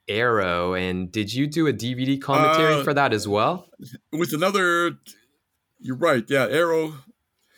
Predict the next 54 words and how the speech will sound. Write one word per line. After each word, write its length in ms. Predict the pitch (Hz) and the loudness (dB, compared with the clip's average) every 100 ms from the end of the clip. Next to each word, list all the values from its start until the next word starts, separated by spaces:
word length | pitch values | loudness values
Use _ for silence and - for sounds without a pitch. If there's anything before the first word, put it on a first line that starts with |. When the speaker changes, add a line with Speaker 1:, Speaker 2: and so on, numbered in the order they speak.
| _ _ _ | _ _ _
Speaker 2:
brought 200 | 131 139 | -2 -2
it 120 | 135 | 0
out. 340 | 127 127 127 - - | -2 -2 -4 -10 -18
You're 140 | - 135 | -6 0
right. 300 | 156 113 - _ - - _ - | 2 0 -4 _ -20 -20 _ -10
And 180 | 139 147 | -4 0
then 140 | 175 | 0
before 320 | 170 139 165 165 | 0 -2 0 2
that, 180 | 139 | 2
it 40 | 139 | 0
was 140 | 135 | -2
another 220 | 120 135 120 | -2 -2 -2
company. 440 | - 107 104 - - | -4 -6 -10 -12 -4
Speaker 1:
Oh, 240 | 139 147 | 0 2
Speaker 2:
Can't 60 | 160 | 2
Speaker 1:
okay. 120 | 131 | 2
Speaker 2:
remember. 320 | 95 120 113 110 | 0 -2 -6 -6
It 1120 | - _ _ _ _ _ _ _ _ _ - | -10 _ _ _ _ _ _ _ _ _ -6
Speaker 1:
Had 80 | 123 | -4
Speaker 2:
was 100 | 117 | 0
Speaker 1:
you 60 | 170 | 0
re-, 60 | |
Speaker 2:
released. 420 | 175 127 104 - | 2 0 -4 -8
Speaker 1:
had 220 | - 127 110 | -4 -2 0
you 100 | 135 | 2
recorded 520 | 147 151 147 147 147 | 2 2 0 2 2
a 60 | 127 | 0
D 180 | 120 127 | -2 -4
V 100 | 135 | -2
D 140 | 143 | -2
commentary 560 | 143 143 147 147 147 147 | -2 -2 -2 -2 -2 -2
for 140 | 147 | -4
that 160 | 143 156 | -4 -2
one 140 | 151 | -2
as 140 | 110 101 | -4 -4
well? 340 | 110 160 - _ _ _ _ | -6 -6 -14 _ _ _ _
Speaker 2:
I 100 | 156 | 0
did. 240 | 156 156 110 _ - | 2 0 -2 _ 0
Speaker 1:
Yeah, 280 | 156 143 | 4 4
Speaker 2:
That's 120 | 92 104 | 2 0
Speaker 1:
yeah, 100 | 107 | 0
Speaker 2:
the 60 | |
Speaker 1:
I 40 | 101 | 2
Speaker 2:
first 240 | 117 113 | 0 2
Speaker 1:
thought 40 | |
Speaker 2:
one, 100 | 165 | 2
Speaker 1:
so. 120 | 90 110 | 0 -2
Speaker 2:
the 80 | |
first 260 | 143 156 139 | -4 -4 -2
one 120 | 147 | 0
I 80 | 139 | 0
did. 300 | 123 117 107 _ - - | 0 -4 -6 _ -8 -2
Speaker 1:
Okay, 380 | 135 135 117 | 0 0 0
yeah. 180 | 110 92 | 0 -2